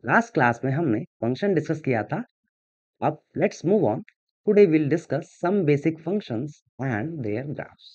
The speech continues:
देखिए, देखिए, फंक्शंस अगर मैं बात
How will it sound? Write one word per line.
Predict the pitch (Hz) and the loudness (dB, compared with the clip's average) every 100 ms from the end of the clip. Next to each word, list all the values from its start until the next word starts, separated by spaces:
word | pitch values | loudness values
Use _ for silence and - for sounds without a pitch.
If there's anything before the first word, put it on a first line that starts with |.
| _ _ - | _ _ -8
देखिए, | 113 95 - - _ _ _ _ _ _ _ _ _ _ _ _ _ _ _ _ _ _ _ _ _ _ _ _ _ _ _ _ _ _ _ _ _ _ - | -6 -6 -10 -20 _ _ _ _ _ _ _ _ _ _ _ _ _ _ _ _ _ _ _ _ _ _ _ _ _ _ _ _ _ _ _ _ _ _ 0
देखिए, | 160 - - _ _ _ _ 196 | 0 0 -6 _ _ _ _ 4
फंक्शंस | 247 254 269 254 - | 4 6 6 4 4
अगर | 175 185 | 4 6
मैं | 208 | 6
बात | 151 151 | 8 8